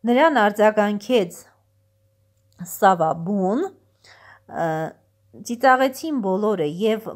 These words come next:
փոքրերը, և մեծերը, ծիծաղեց ագռավը, ծիծաղեց շնիկը, բոլորը, որ ծիծաղեցին, բոլորն էլ ճիշտ էին, ը, դեպի երկինք բարձրացավ լուսինը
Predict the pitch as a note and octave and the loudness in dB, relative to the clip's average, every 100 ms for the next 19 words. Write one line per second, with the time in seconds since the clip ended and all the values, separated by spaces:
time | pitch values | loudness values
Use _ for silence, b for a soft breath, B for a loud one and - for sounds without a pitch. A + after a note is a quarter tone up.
0 | - G3 F3+ A#3 G#3+ D#3+ D#3+ D3 D3 C#3 | -4 -4 -2 -2 -2 -2 -4 -6 -6 -8
1 | C#3 A#2+ A#2+ B2+ E3 C4+ F4 _ b b | -6 -4 -2 0 0 -2 -6 _ b b
2 | b - A#3+ A#3 A#3+ B3 D#4+ D#4+ - F3+ | b -8 -2 4 4 4 2 0 -2 2
3 | D#3+ D#3+ D#3+ D3 C#3+ E3 F#3+ C#4+ - G#3 | 2 0 0 4 4 4 2 2 -4 -8
4 | - E3+ F3 F3 E3+ - - - E3 C#3 | 2 2 4 0 0 -4 -16 -10 -8 -8
5 | B2+ A#2 E3+ F#3 C4 F#4 _ _ b b | -10 -4 2 4 2 -2 _ _ b b
6 | b b b - G3 G3 B3 B3+ D#4 F4 | b b b -10 -6 2 4 6 4 4
7 | G#3 E3 F#3 F3+ F3 E3+ E3 E3+ F3+ F3 | 4 2 0 -2 -2 -4 2 2 2 -2
8 | C4+ B3 F3+ F3+ B3+ A3 D3+ C3+ - _ | -4 -4 -2 2 4 4 -2 -6 -12 _
9 | _ D#3+ D3 - - A#3 B3+ D4 F4+ - | _ -8 -8 -8 -4 -4 -2 -2 -4 -8
10 | b b b b - F#3+ E3+ E3 F#3 B3+ | b b b b -6 -4 -2 -2 4 2
11 | B3+ D#4 C#4+ C#4 F4 D#4+ - F#3 F#3 A3 | 4 -2 -2 -2 -6 -2 4 2 2 -2
12 | F#3+ - G3 F3 D3 C#3+ - C#3+ D3+ D#3+ | -2 2 0 0 -8 -10 -12 -10 -6 -2
13 | F#3 | -2